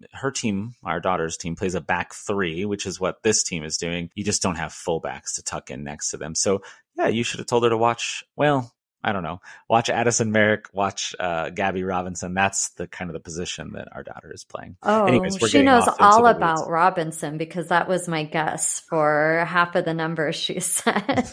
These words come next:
Speaker 1: Oh, Sheena. Oh,
Speaker 2: Uh,
Speaker 1: Sheena.
Speaker 2: I know, I know.
Speaker 1: Well, I wanna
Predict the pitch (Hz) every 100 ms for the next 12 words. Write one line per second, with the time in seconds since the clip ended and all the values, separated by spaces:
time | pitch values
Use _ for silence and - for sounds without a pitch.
0 | - 80 78 - - - - - 98 101
1 | 101 95 - 226 208 196 185 180 160 165
2 | 175 180 170 160 82 95 101 120 120